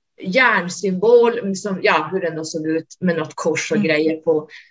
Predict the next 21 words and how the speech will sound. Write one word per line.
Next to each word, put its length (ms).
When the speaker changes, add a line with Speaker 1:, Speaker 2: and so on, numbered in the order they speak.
Speaker 1:
Och 160
då 60
började 240
jag 140
googla 300
upp 260
det 60
här 280
och 80
det 80
här 260
var 120
ju 120
någon 220
riddarorden 960
från, 340
ja 220
men 380
gudar 480
ska 280
veta, 420